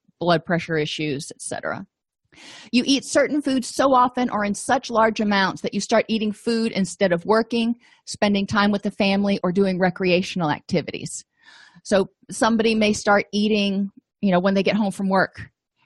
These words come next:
and they just don't even stop eating until they go to bed at night. They,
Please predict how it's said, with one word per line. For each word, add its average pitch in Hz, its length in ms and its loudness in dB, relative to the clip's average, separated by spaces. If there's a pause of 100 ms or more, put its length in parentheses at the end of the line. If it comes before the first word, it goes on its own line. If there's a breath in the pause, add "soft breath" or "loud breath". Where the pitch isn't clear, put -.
(100)
and 202 120 4
they 196 80 4
just 208 200 -4
don't 208 160 2
even 190 160 0
stop 196 560 0
eating 170 420 -4 (480)
until 202 240 2
they 175 120 4
go 175 120 2
to 170 80 2
bed 170 160 4
at - 140 -6
night. 71 260 -6
They, 185 180 2